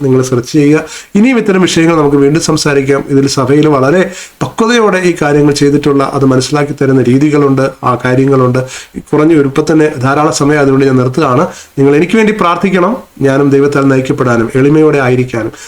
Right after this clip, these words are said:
നിങ്ങൾ പ്രാർത്ഥിക്കണം. അതുപോലെ നമുക്ക് പരസ്പരം പ്രാർത്ഥിക്കാം. ഈ ചാനൽ സബ്സ്ക്രൈബ് ചെയ്യാൻ മറക്കരുത്. ഇത് കൂട്ടുകാർക്ക് അയക്കണം. ഒരുമിച്ച്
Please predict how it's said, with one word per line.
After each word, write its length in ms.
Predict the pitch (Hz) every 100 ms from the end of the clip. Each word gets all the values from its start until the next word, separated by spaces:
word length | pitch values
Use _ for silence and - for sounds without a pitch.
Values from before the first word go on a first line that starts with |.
| - 131
നിങ്ങൾ 140 | 131
പ്രാർത്ഥിക്കണം. 560 | 127 120 117 113 117 113 - - _
അതുപോലെ 300 | 127 135 131
നമുക്ക് 180 | 127 123
പരസ്പരം 360 | 127 - - 160
പ്രാർത്ഥിക്കാം. 520 | 165 156 143 147 143
ഈ 60 | 131
ചാനൽ 280 | 135 131
സബ്സ്ക്രൈബ് 400 | 127 127 - 147
ചെയ്യാൻ 140 | 147 143
മറക്കരുത്. 520 | 139 147 160 170 -
ഇത് 140 | 135
കൂട്ടുകാർക്ക് 440 | 127 127 127 123 127
അയക്കണം. 380 | 127 127 151 170 - - _ 160
ഒരുമിച്ച് 440 | 165 175 180 170